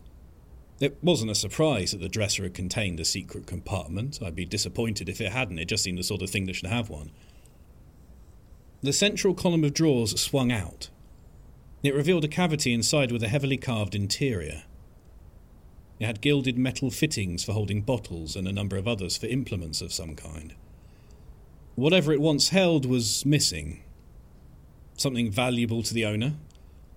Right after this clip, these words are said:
but not to be seen in the open when visitors were around, perhaps. I had to get a torch to get a decent look at the carvings inside.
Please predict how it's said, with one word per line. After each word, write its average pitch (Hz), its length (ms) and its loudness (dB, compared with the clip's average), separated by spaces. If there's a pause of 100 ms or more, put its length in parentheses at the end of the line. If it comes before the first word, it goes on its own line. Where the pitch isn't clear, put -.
(160)
but 120 100 2
not 123 160 0
to - 80 -4
be 107 100 2
seen 120 340 2
in 107 60 0
the 107 140 0
open 104 400 0
when 110 160 0
visitors 95 640 -2
were 90 240 -2
around, 85 320 -4
perhaps. 90 460 -8 (1700)
I 117 80 -2
had 120 140 -2
to 113 80 -4
get 113 140 0
a 107 40 -2
torch 101 380 -2
to - 80 -6
get 87 80 -4
a 87 60 -4
decent 92 340 -4
look - 260 -6
at 73 60 -14
the 82 60 -12
carvings 80 520 -6
inside. 78 480 -8